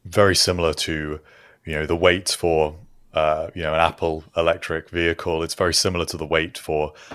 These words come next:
uh, an Apple headset. Apple always waits unt-, until the technology is a lot more mature. Um, and I think we can definitely agree that, um,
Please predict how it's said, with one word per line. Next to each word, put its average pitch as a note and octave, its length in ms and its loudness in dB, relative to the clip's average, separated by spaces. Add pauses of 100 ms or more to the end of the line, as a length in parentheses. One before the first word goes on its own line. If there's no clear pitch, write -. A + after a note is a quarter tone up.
(200)
uh, D#2+ 220 0
an D#2+ 80 -2
Apple D#2 260 -4
headset. E2 580 -2 (340)
Apple G2 200 -2
always A2 420 2
waits - 560 -2 (260)
unt-, E2 360 -8
until E2+ 640 -4 (140)
the F2+ 80 -10
technology F#2+ 500 -4
is E2 80 -8
a E2+ 40 -6
lot E2+ 160 -2
more F2+ 140 -8
mature. F#2 480 -2 (580)
Um, F2+ 320 -4 (220)
and F#2 560 -6 (260)
I F#2 80 -2
think D3 120 -4
we G2 80 -10
can F2 100 -12
definitely E2+ 400 -2
agree E2+ 400 -8
that, D2+ 340 -8 (520)
um, E2+ 340 -10